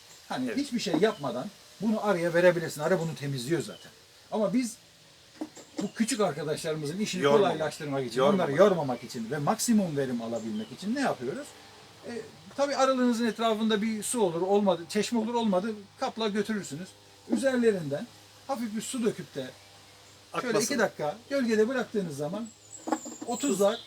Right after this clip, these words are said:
Speaker 2: Çözünüyor.
Speaker 1: zaten çözülüyor,
Speaker 2: Evet.
Speaker 1: akıyor gidiyorlar. Ve üzerine su da döktüğünüz için vermeden önce yaparsanız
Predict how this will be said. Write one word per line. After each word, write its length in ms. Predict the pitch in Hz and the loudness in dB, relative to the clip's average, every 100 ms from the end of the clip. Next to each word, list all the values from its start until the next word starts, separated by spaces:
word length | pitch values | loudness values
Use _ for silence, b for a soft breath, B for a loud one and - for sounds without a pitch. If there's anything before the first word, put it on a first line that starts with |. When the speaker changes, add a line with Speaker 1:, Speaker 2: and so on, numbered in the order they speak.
| - | -6
Speaker 2:
Çözünüyor. 420 | 175 147 135 95 - - | -4 -2 -4 -6 -8 -10
Speaker 1:
zaten 400 | - 202 220 214 | -2 0 2 2
çözülüyor, 480 | 202 170 143 180 214 - - | 2 2 0 -4 -4 -10 -6
Speaker 2:
Evet. 120 | - | -4
Speaker 1:
akıyor 200 | 151 175 | 2 2
gidiyorlar. 380 | 147 135 104 87 - - - - - - - - | 2 -4 -4 -8 -18 -20 -20 -20 -20 -20 -20 -4
Ve 220 | 220 247 262 214 | 0 0 -2 -4
üzerine 320 | 190 247 247 | 0 2 2
su 180 | - 285 | 0 2
da 120 | 208 | 2
döktüğünüz 440 | 156 135 147 139 | 0 -6 -8 -6
için 280 | 131 135 131 | -8 -8 -4
vermeden 420 | 151 226 240 175 139 | -2 2 2 2 -2
önce 200 | 131 120 | -4 -6
yaparsanız 540 | 113 117 107 113 | -6 -8 -10 -12